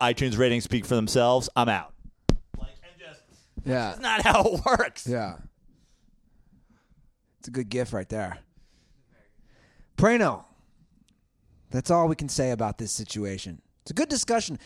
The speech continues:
Speaker 2: Again, I, I am very interested in the, uh, you know, the, the psychological side of how people think and feel, and, and I think I'm starting to understand it better.
Speaker 1: I feel like you should have, like,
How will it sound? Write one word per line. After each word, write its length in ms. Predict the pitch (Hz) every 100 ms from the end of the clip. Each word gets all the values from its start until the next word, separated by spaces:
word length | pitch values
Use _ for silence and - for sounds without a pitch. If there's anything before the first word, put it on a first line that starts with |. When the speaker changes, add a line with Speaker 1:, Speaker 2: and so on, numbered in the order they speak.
| -
Speaker 2:
Again, 240 | 170 269
I, 140 | 190 202
I 200 | 202 247
am 200 | 294 240
very 320 | 269 285 269
interested 460 | 277 233 214 196 170
in 320 | 139 160 160
the, 420 | 160 165 165 156 - - _ _ -
uh, 60 | 104 110 120
you 280 | 156 143 165
know, 540 | 143 127 87 80 98 120
the, 140 | 127 143 -
the 200 | 135 127
psychological 720 | - 220 - 185 277 214 151
side 240 | - 135 123
of 60 |
how 100 | 151
people 540 | 156 185 156 151 139 123 - _ _ _ _ _ _
think 640 | - - 226 269 - - 120
and 120 | 135
feel, 380 | - 202 233 208
and, 100 | 156
and 120 | 151
I 40 | 156
think 160 | 220
I'm 120 | 190
starting 220 | 165 190 160
to 60 |
understand 440 | 156 147 180 175 170
it 80 |
better. 320 | 165 160 151 143
Speaker 1:
I 120 | 135
feel 160 | 190 226
like 160 | 135
you 400 | 131 143 151 156
should 380 | 156 - 123 113 - 127
have, 380 | 120 110 110 101
like, 440 | 107 98 95 -